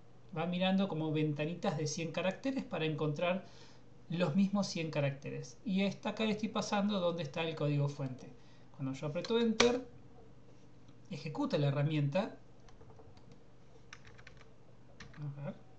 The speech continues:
Ahí está. Y me encontró, por ejemplo, que en estas dos clases,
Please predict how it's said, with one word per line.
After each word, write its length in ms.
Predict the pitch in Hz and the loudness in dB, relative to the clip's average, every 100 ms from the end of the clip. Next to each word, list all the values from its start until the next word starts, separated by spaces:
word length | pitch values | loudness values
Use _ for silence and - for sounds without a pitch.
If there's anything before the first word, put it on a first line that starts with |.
| - - - - - - - - - - - | -16 -16 -16 -16 -16 -2 0 0 -10 -14 -8
Ahí 60 | - | -8
está. 280 | - 190 247 - - - - - - - - - | -6 -8 -8 -12 -16 -14 -14 -16 -16 -16 -16 4
Y 80 | 262 | 6
me 120 | 254 | 8
encontró, 680 | 233 190 180 233 196 - - - | 8 8 4 6 6 4 0 -8
por 120 | 147 | -6
ejemplo, 600 | - 247 190 202 233 - - - - - - - - | 4 4 6 4 0 -2 -10 -16 -18 -18 -18 -18 -8
que 400 | - 277 180 214 - - - - - - | 4 6 6 2 -6 -18 -18 -18 -12 -2
en 140 | 175 | 4
estas 280 | 220 - 208 | 4 6 4
dos 180 | 190 151 | 4 0
clases, 680 | - 277 202 - 175 175 | 0 2 2 0 -2 -4